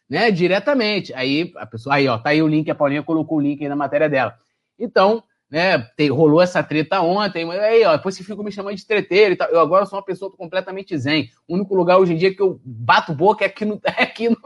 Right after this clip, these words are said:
no Coluna. <laughs> E o último que eu bati boca foi com o Juliano. Então tá tudo, eu, eu tô, ainda tô batendo boca em alto nível. Bato boca com, com o Paulinho, bato, bato boca no bom sentido.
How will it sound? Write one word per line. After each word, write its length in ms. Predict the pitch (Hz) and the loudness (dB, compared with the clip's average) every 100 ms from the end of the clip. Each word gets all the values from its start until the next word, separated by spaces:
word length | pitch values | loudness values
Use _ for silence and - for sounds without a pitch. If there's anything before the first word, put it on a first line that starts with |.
| 320 | -2
no 80 | 285 | -4
Coluna. 840 | - 269 214 214 208 254 170 143 - | 0 2 2 -2 -6 -8 -8 -10 -8
<laughs> 400 | - - - - - - - _ - - | -10 -8 -10 -8 -10 -8 -10 _ -20 -2
E 40 | 185 | 4
o 60 | |
último 260 | 226 285 240 | 6 6 4
que 80 | 254 | 4
eu 60 | |
bati 220 | 240 233 | 4 4
boca 180 | 220 240 | 4 4
foi 120 | 247 | 4
com 80 | 254 | 0
o 40 | 254 | 0
Juliano. 640 | 254 240 - 226 165 117 _ _ | 2 4 6 6 4 -4 _ _
Então 140 | - | -2
tá 80 | 302 | 0
tudo, 300 | 277 311 233 240 _ | 2 2 0 -4 _
eu, 180 | 214 226 | 0 0
eu 180 | 214 208 | -2 0
tô, 220 | 247 262 | 0 0
ainda 200 | 208 180 | 0 -2
tô 140 | 180 | 0
batendo 380 | 233 208 214 233 | 2 2 2 -2
boca 280 | 160 202 - - | 2 0 0 -8
em 160 | 214 | -2
alto 240 | 196 247 240 | 0 0 -2
nível. 240 | 180 160 | -2 0
Bato 220 | 143 147 | 0 -2
boca 180 | 143 165 | -4 -4
com, 200 | 160 139 | -4 -4
com 120 | 113 | -6
o 20 | |
Paulinho, 500 | 113 165 165 175 160 | 0 2 2 0 0
bato, 220 | 123 147 143 | -2 -8 -6
bato 200 | 170 165 | -8 -6
boca 200 | 175 190 | -8 -6
no 60 | |
bom 100 | 175 | -8
sentido. 360 | 185 143 139 | -8 -8 -8